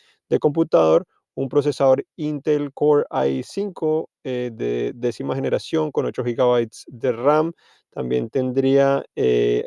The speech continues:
quinientos doce gigabytes de almacenamiento S S D.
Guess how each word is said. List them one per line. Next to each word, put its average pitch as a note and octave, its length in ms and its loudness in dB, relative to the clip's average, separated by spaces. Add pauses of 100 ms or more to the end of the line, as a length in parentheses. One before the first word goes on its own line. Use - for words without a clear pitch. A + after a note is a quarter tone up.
quinientos B2 460 -2
doce C3 220 -2
gigabytes B2+ 580 2
de B2 200 2
almacenamiento B2 960 0
S B2 280 -2
S A#2+ 220 -4
D. E3+ 300 0